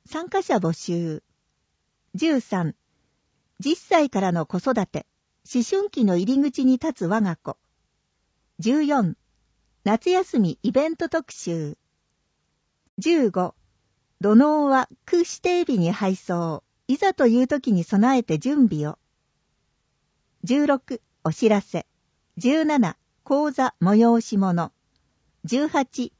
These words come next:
保険。十九、休館休止。二十、観光所。二十一、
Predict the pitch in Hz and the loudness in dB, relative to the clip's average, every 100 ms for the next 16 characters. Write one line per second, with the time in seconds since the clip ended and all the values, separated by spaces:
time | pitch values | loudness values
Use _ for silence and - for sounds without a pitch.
0 | _ - 180 - 214 180 - _ _ _ | _ -6 -4 0 0 0 -4 _ _ _
1 | _ _ _ 165 285 302 - 277 190 139 | _ _ _ -4 -2 -2 -2 0 0 -2
2 | _ _ _ _ - 302 - 294 277 269 | _ _ _ _ -4 -4 -2 0 0 -2
3 | - 214 220 - 175 - _ _ _ _ | 0 0 0 -6 -12 -12 _ _ _ _
4 | _ - 302 - 220 160 - _ _ - | _ 0 0 0 -4 -4 -8 _ _ -4
5 | 285 330 359 302 202 - 151 - _ _ | -4 -2 -4 -2 -4 -6 -12 -14 _ _
6 | _ _ _ 240 339 370 285 214 156 143 | _ _ _ 0 0 0 0 0 -2 -6
7 | - | -12